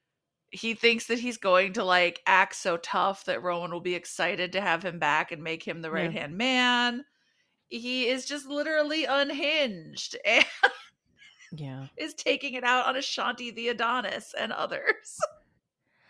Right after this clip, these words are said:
Speaker 2: Side note about that, you know who you never have to look at again?
Speaker 1: Yeah, maybe if Top Dollar had been there, you know, he could have done something like fallen down to distract Jim Uso and Ashanti could have
Speaker 2: <laughs>
Speaker 1: gotten away.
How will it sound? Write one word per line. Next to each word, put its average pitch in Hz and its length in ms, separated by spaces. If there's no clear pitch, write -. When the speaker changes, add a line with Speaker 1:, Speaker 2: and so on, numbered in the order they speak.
Speaker 2:
Side 226 360
note 190 200
about 175 300
that, 185 460
you 185 100
know 185 180
who 214 60
you 185 120
never 180 240
have 185 180
to 180 80
look 208 220
at 165 160
again? 160 420
Speaker 1:
Yeah, 254 420
maybe 262 280
if 370 100
Top 359 240
Dollar 294 300
had 269 160
been 220 220
there, 156 460
you 196 220
know, 180 240
he 214 160
could 220 180
have 208 140
done 202 220
something 160 280
like 147 180
fallen 180 400
down 185 380
to 190 80
distract 185 580
Jim 175 180
Uso 196 320
and 415 140
Ashanti 427 400
could 440 100
have - 120
Speaker 2:
<laughs> - 20
Speaker 1:
gotten - 260
away. 160 600